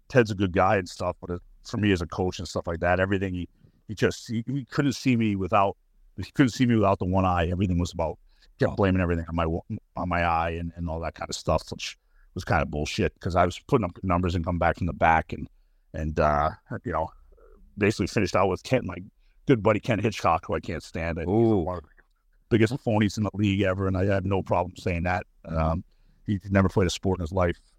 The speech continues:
Speaker 1: Um,
Speaker 2: Yeah.
Speaker 1: that coach is a phony. Um, but then again, Ted Nolan, and basically that was it. I went to Russia for a year and, and pretty much retired.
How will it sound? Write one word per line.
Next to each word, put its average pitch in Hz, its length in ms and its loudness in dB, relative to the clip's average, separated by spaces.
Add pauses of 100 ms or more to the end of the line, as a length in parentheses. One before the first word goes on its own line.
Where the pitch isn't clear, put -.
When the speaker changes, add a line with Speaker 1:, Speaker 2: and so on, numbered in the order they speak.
(280)
Speaker 1:
Um, - 140 -14 (280)
Speaker 2:
Yeah. 73 80 -4
Speaker 1:
that 98 180 4
coach 92 360 0 (180)
is - 120 -12
a 85 40 -4
phony. 87 420 0 (440)
Um, 87 440 0
but 87 160 -2 (200)
then 113 260 2
again, 95 360 0 (140)
Ted 104 180 -2
Nolan, 87 300 2
and 90 140 0
basically 139 260 2
that 139 80 6
was 135 100 2
it. 156 220 2
I - 60 -8
went 113 140 0
to - 60 0
Russia 104 280 2
for 110 140 -4
a 104 40 0
year 107 240 2
and, 101 100 -4
and 98 120 -8
pretty 104 160 -4
much 92 140 -6
retired. 98 340 -2